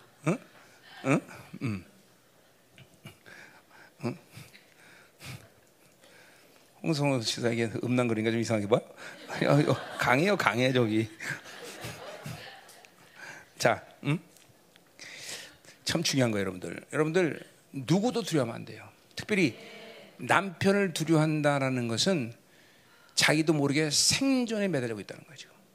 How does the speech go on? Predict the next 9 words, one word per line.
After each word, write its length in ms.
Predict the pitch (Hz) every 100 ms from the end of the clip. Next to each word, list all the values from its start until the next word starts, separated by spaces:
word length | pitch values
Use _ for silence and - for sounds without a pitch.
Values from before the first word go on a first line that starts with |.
| _ _ _ _ _ -
여러분들이 400 | 147 147 156 156
생존에 400 | 160 - 214 208
매달리고 300 | 180 139 117
있다는 220 | 107 - -
거야. 200 | - - _ _ -
응? 140 | 170 - -
생존에. 440 | 170 147 120 127 _ _ _ _ _ _ -
응? 160 | 170 202 _ _ - -
그러니까 240 | 151 107